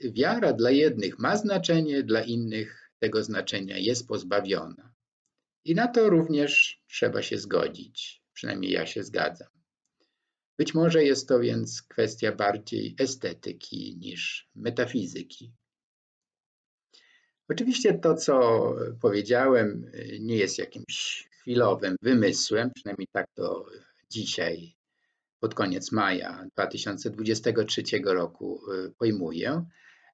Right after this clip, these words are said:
ale, y, jest też uwarunkowane szeregiem lektur, y, z których niektóre chcę wymienić, y, bo z tymi autorami jest mi po drodze. A są to Patricia Churchline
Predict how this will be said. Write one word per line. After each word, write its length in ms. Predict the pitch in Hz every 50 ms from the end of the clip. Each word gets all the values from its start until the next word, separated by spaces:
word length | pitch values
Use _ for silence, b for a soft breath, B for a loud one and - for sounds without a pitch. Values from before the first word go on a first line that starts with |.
| _ _
ale, 640 | - 143 156 175 196 196 196 196 196 190 175 131 -
y, 240 | 139 143 139 139 135
jest 400 | 135 147 151 151 151 - - -
też 340 | 156 143 135 - - - 135
uwarunkowane 920 | - 139 120 127 120 123 120 117 131 127 113 117 117 113 113 110 110 110
szeregiem 460 | - - 107 101 98 95 107 117 127
lektur, 560 | 120 107 92 - - - - 123 143 156 175 170 b b b b b b b b _ _ 120
y, 480 | 120 123 123 123 127 127 131 127 131 - _ _
z 160 | - - - -
których 320 | _ - 220 214 196 165
niektóre 420 | 175 165 165 - - 165 156 143
chcę 520 | 120 - - - 131 127 127 120 120 117 113 120
wymienić, 920 | 135 135 131 123 117 104 90 85 85 - - - - - - - - -
y, 460 | - - 110 - - 120 120 117 113 110
bo 420 | - 110 107 104 110 107 110 - - 110 110 117 - -
z 120 | - -
tymi 240 | - 143 135 131 120
autorami 580 | 117 110 107 - 123 113 110 113 113 110 110 107
jest 300 | 98 98 95 - - -
mi 240 | 104 101 98 98 -
po 200 | - - 120 117
drodze. 480 | 117 104 92 76 165 - - - 110 - - _ _ _ _ _ _ b b b b b b _
A 80 | 139 131
są 320 | - - 175 175 165 165
to 540 | - 151 139 131 120 117 120 120 117 113 -
Patricia 840 | - 127 123 - 139 131 120 - - 123 104 98 104 104 107 110 107 110 -
Churchline 920 | - 135 104 85 - - - - - 110 101 95 101 104 123 131 139 165